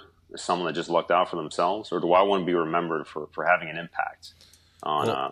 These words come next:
Speaker 1: on my family or, or, or, or having an impact on the people that I interacted with?" And
Speaker 2: Well, when I interact with men, those men who are just looking out for themselves, I call those boys or males.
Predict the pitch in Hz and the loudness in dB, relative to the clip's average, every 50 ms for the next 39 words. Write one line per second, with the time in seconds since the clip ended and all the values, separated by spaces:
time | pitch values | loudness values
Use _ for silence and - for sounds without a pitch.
0 | - - 82 82 78 78 - - 104 95 90 82 80 76 69 71 76 82 85 82 | 0 0 2 4 4 2 2 2 2 2 2 2 0 -2 -2 -2 0 0 0 0
1 | 80 - 90 82 85 73 73 85 76 - 98 98 90 90 87 85 87 87 - - | 0 2 2 0 0 0 0 0 0 4 4 4 4 4 0 -2 -2 -2 0 2
2 | 85 82 73 - - 78 76 - - - - - 78 78 76 78 78 76 76 76 | 2 2 2 0 -4 -8 -8 -10 -12 -14 -8 -4 -2 0 0 0 -2 -2 0 0
3 | 78 76 - - - 73 73 71 - - 69 67 65 67 _ - - _ _ _ | 0 0 -2 -6 -12 -12 -12 -10 -10 -12 -16 -18 -18 _ _ -20 -20 _ _ _
4 | _ _ _ _ _ _ _ _ _ _ _ _ _ _ _ _ _ - - - | _ _ _ _ _ _ _ _ _ _ _ _ _ _ _ _ _ -20 -20 -20
5 | - - _ _ _ - 117 117 117 117 117 117 117 120 127 139 143 143 139 - | -20 -20 _ _ _ -6 -2 -2 0 0 0 0 0 0 2 2 2 2 2 0
6 | - - _ _ - 117 120 120 117 113 110 - - 104 90 98 104 110 110 104 | -4 -10 _ _ -4 -2 0 2 2 2 0 0 -4 -8 -6 -4 -2 -2 -2 -2
7 | 101 101 110 113 101 101 107 110 110 110 107 107 113 104 98 92 92 101 95 - | -2 -2 -2 -2 -2 -4 -4 -4 -4 -4 -2 -2 -2 -2 -2 -4 -4 -6 -8 -6
8 | 113 113 - - 104 98 101 104 - 101 95 95 - - - 101 98 98 104 101 | -8 -8 -8 -6 -8 -8 -8 -8 -8 -8 -8 -6 -6 -4 -2 -2 0 0 -2 -2
9 | 104 - - 101 98 98 - 104 98 95 95 95 92 82 82 78 95 92 92 90 | -4 -4 -4 -6 -6 -4 -2 -2 0 0 0 -2 -2 -4 -6 -6 -4 -2 -2 -2
10 | 87 87 82 - 87 87 90 90 90 90 87 85 85 80 - - - | -2 -4 -6 -8 -10 -8 -8 -6 -6 -6 -6 -6 -6 -4 -6 -6 -6